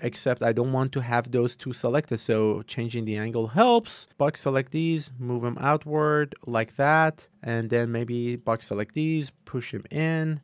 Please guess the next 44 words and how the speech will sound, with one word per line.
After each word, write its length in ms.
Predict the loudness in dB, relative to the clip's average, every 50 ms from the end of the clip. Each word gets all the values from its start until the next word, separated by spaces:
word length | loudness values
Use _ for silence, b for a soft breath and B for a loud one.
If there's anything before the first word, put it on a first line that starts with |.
| _ -8
Now 220 | -4 -2 -2 -2
it's 260 | -4 -6 -8 -8 -6
more 360 | -4 -4 -2 -2 0 0 0 0
like 200 | 0 0 0 -2
a 80 | -6
bike 380 | -6 -6 -2 0 0 0 0 -4
seat, 440 | -8 -6 -6 -6 -6 -8 -12 -20 _ -8
more 180 | -4 -2 0
or 20 | 0
less. 320 | 2 2 0 0 -2 -8 -4 4
Almost, 600 | 6 8 10 10 8 6 4 2 0 -2 -4 -6
we 120 | -6 -6 -4
have 200 | -2 -4 -2 -2
the 80 | -4
base. 540 | -2 0 0 0 0 -2 -6 -10 -16 -16 -18 -20 _ _ -6
Now 200 | -2 0 2 2
we 100 | 0 0
can 260 | 0 0 0 0 -2 -6 0
also 420 | 2 2 2 2 2 2 2 2
click 380 | 0 _ -10 -4 -2 -2 -2 -2
on 220 | -2 -2 -2 0
the 80 | -2 -2
surface 480 | -2 0 0 0 0 0 -2 -6 -6 -6
to 120 | -12 -12
have 240 | -8 -4 -2 -2 0
it 260 | 0 -2 -4 -6 -18 _
perpendicularly 840 | -4 -4 -4 -2 -2 -4 -2 -4 -8 -6 -2 0 0 0 0 0 -2
shown 460 | -4 -4 -4 -2 -2 -2 -2 -4 -6
on 180 | -6 -6 -4 -4
my 200 | -2 -2 -2 -4
screen, 600 | -4 -8 -14 -8 -8 -6 -6 -4 -6 -6 -6 -8 -10 _
and 120 | -8 -6
then 140 | -4 -4 -2
box 260 | -2 -2 -2 -2 -6
select 360 | -8 -6 -4 -4 -6 -6 -8 -8
these, 440 | -6 -6 -4 -4 -6 -6 -8 -14 _ _
move 300 | -12 -8 -6 -6 -4 -2
them 160 | -2 -2 -2 -2
up, 320 | -4 -2 -4 -4 -6 -8 _ -20 _ _ _ _ _ _
like 240 | -8 -8 -8 -6 -6
that. 380 | -4 -4 -2 -2 -4 -4 -6 -10 _ -18 -10 0
Box 500 | 2 2 2 2 -2 -10 -14 -14 -16 -18 _
select 680 | -20 -20 -18 -6 -2 -2 0 2 0 0 -2 -4 -12 -20 b b b b
these, 280 | -12 -10 -10 -10 -12